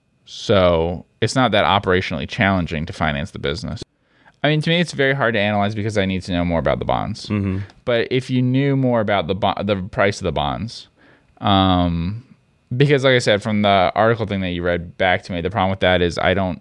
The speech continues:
Speaker 1: know what that means. If they really meant to yield to maturity and stuff, I don't know what that means. But if it was trading at a very deep discount,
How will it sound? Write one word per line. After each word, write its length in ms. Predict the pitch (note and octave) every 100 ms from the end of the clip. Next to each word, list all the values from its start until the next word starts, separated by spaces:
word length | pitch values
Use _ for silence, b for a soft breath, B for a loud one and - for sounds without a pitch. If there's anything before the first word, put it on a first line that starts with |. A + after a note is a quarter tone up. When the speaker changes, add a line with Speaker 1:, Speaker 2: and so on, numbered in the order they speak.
| -
Speaker 1:
know 220 | F#2+ F#2
what 100 | F#2 D#2+
that 200 | D#2 C#2
means. 440 | E2+ F2+ E2 F2+
If 100 | F#2+
they 100 | F#2+
really 240 | F#2+ B2 A#2+
meant 200 | G2+ F#2
to 80 |
yield 340 | F2+ D2 F#2 F2+
to 80 | F2
maturity 320 | D#2+ G2 E2+
and 80 | E2+
stuff, 140 | D2
I 100 | D2+
don't 80 | D2+
know 100 | C#2
what 100 | B1+
that 120 | A1
means. 220 | A#1 D2 - B B B -
But 360 | B2 A2 - B B B C3+
if 160 | C3
it 80 | B2+
was 140 | A#2
trading 320 | - C#3 C#3 B2
at 60 |
a 40 | G2+
very 300 | A2 A2 G2+
deep 240 | G2 F2
discount, 560 | F#2+ F#2+ - D#2 B1+